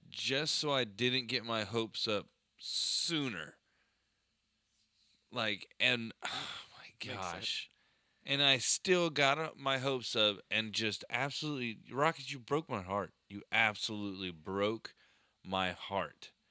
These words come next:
Speaker 2: That seems to be the consensus around everything that I'm reading. It's, it's from the fans, it's heartbreak. From the critics, it's failure. From the team, you know, the first headline I see is, "Where do we go from here?" You know,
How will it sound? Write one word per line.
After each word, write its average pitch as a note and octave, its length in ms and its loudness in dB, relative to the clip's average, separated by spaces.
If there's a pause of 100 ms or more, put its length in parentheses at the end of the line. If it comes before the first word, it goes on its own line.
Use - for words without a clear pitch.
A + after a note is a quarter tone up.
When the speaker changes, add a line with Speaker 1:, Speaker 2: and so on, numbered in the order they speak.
(320)
Speaker 2:
That G2+ 240 -4
seems D#3+ 300 -8
to C3+ 80 -8
be C3 200 -2
the G#2+ 160 -4
consensus F#2 840 -6
around E2 340 -6
everything D#2 440 -8
that D#2 100 -10
I'm D#2 200 -10
reading. D2+ 340 -8 (100)
It's, - 440 -14
it's D2+ 200 -10
from F2+ 240 -8
the D#2+ 80 -6
fans, G#2 500 -2
it's F#2 180 -8
heartbreak. G2 640 0
From D#2 680 -6
the F2 120 -4
critics, - 540 -2
it's - 180 -12
failure. F2 720 -2
From D#2 640 -10 (220)
the D2+ 120 -4 (100)
team, F#2 520 -2 (800)
you F2+ 120 0
know, E2+ 160 2
the E2+ 120 -2
first G#2 320 -4
headline G#2 380 -2
I G2 140 -4
see E2+ 300 -4
is, D#2 160 -6
"Where D#2 300 -6
do F2 120 -6
we F#2 100 -4
go F2+ 240 -4
from F#2+ 200 -12
here?" F#2 360 -10 (260)
You F2 140 -12
know, D2+ 280 -12